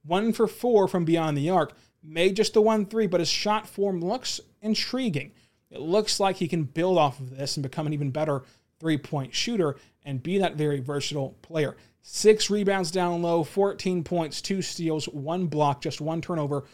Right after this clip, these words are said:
but did foul four times. Uh, the second most on the team behind Teo.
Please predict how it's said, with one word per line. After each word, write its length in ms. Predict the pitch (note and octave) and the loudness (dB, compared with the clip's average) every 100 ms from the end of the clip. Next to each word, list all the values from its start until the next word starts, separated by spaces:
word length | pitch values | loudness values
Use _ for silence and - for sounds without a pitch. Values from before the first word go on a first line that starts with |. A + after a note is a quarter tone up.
| _ _ | _ _
but 120 | A#2+ | 2
did 160 | A3 A3 | 2 4
foul 220 | A3 G3 | 0 0
four 260 | - F#3+ | 0 -2
times. 460 | F#3+ E3 C3 C#3 - - _ _ - | 0 -2 -2 -4 -8 -14 _ _ -14
Uh, 100 | C#3+ | -8
the 140 | C#3+ | -4
second 340 | - G#3+ A3 F3 | 0 0 0 -2
most 180 | E3+ | -2
on 60 | F#3 | -4
the 60 | D#3+ | -2
team 180 | F3 | -2
behind 300 | D#3 C#3 D#3 | -2 -2 -4
Teo. 340 | D#3 C3+ B2 | -4 -2 -4